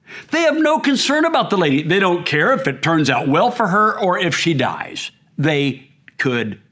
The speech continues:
care less. What they care about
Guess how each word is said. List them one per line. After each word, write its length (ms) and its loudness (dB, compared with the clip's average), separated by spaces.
care 420 -4
less. 720 -6
What 280 -4
they 260 2
care 440 0
about 560 -4